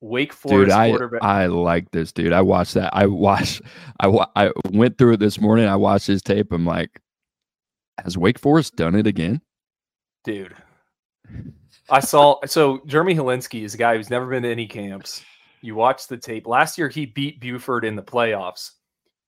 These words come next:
Speaker 1: And you really, really like the tape, but I'm kinda, and other people are like this, you wanna see him throw in person, right?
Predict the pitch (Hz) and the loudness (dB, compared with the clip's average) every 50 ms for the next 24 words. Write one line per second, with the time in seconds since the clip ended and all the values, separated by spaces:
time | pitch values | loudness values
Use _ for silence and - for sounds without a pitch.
0 | _ _ _ _ - 127 120 113 113 110 107 107 107 101 101 104 _ _ _ _ | _ _ _ _ -12 -10 -8 -8 -6 -6 -6 -6 -8 -10 -14 -18 _ _ _ _
1 | _ _ _ _ _ _ _ _ _ 120 110 104 101 113 127 131 147 147 147 123 | _ _ _ _ _ _ _ _ _ -18 -16 -10 -6 -4 -2 -2 0 -2 -2 -2
2 | 123 131 131 131 127 120 113 113 120 - - - - - - 120 113 104 - - | -2 -4 -4 -4 -4 -2 -2 -2 -2 -4 -10 -16 -14 -10 -8 -8 -8 -8 -10 -12
3 | 101 101 107 110 - 135 123 127 127 120 113 110 110 - - 185 185 175 156 147 | -12 -10 -10 -6 -4 -2 -2 0 -2 -2 -6 -8 -8 -6 -6 -2 0 0 0 0
4 | 143 - 147 127 - 117 110 104 104 104 - 113 - - 123 123 139 151 - - | -2 -6 -6 -10 -6 -4 -4 -4 -4 -6 -8 -12 -14 -10 -6 -6 -6 -6 -6 -6
5 | 143 127 117 - 120 123 117 113 107 98 104 117 110 110 104 - - 82 87 95 | -8 -8 -6 -4 -2 -2 -2 -2 -4 -8 -8 -8 -8 -8 -8 -12 -14 -14 -12 -10
6 | 101 104 110 120 | -10 -10 -10 -12